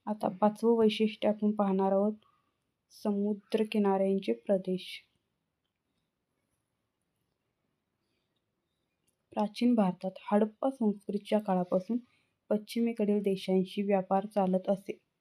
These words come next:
म्हणजे प्राचीन काळापासून हडप्पा संस्कृतीच्या काळात काय होता, तर पश्चिमेकडील देश आहेत त्यांच्याशी व्यापार चालत होता. हा व्यापार सागरी मार्गाने त्यावेळी केला जायचा.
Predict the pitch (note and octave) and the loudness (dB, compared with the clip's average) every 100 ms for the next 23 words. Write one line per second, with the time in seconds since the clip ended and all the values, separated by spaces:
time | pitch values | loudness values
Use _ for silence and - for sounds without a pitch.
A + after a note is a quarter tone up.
0 | _ _ _ _ _ - G#3+ G#3+ A3 G#3+ | _ _ _ _ _ -6 -6 0 2 2
1 | A#3 A#3+ A#3+ G#3+ G#3 G#3+ G#3+ A#3 A3 G#3 | 0 -2 0 0 2 0 0 -2 2 0
2 | G#3 A3 G#3+ A3 G#3+ - G#3+ G#3+ G#3+ G#3+ | 2 -2 0 0 -2 -6 -2 2 2 2
3 | G3 F#3+ _ _ - G3+ G3 G3 G#3 A3 | -2 -2 _ _ -2 -2 0 0 -2 -4
4 | G#3+ G#3+ G#3+ A3 A3 A3 A3 G#3+ G#3 G3+ | -6 -8 -2 -2 0 0 0 2 0 0
5 | - G#3 F#3+ G3 - - - _ G#3+ G#3 | -8 -6 -4 -4 -8 -20 -20 _ 2 4
6 | G#3 G#3+ G#3+ A#3 G3+ G3+ F#3+ F#3+ F#3+ F#3 | 4 0 2 0 2 2 0 2 0 0
7 | F#3 F#3 F3+ _ _ _ A3+ A#3 A3+ G#3+ | -4 -6 -12 _ _ _ 2 2 2 0
8 | G#3 - A3 G3 G#3 A3+ A3 G3 G3 G3 | -2 0 0 2 2 2 4 4 4 4
9 | G3 G3 G3 G3+ G3 F#3 F#3 F#3 F3+ F3+ | 4 2 4 0 0 2 2 2 0 -2
10 | - | -14